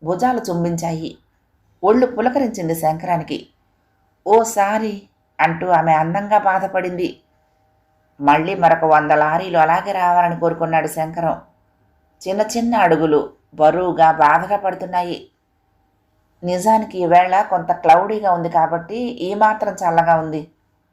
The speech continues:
రోజు అయితే ఎండ అస్సలు భరించలేము," అంది సునయన తమాషాగా తాళాడిస్తూ.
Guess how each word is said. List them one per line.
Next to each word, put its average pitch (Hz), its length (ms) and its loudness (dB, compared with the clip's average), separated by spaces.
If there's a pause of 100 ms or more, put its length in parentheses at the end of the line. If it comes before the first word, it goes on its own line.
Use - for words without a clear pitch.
(100)
రోజు 214 380 2
అయితే 208 400 0
ఎండ 185 320 0
అస్సలు 208 320 -2
భరించలేము," 214 760 -4 (460)
అంది 156 200 -2
సునయన 170 420 -2
తమాషాగా 170 640 0
తాళాడిస్తూ. 165 760 -4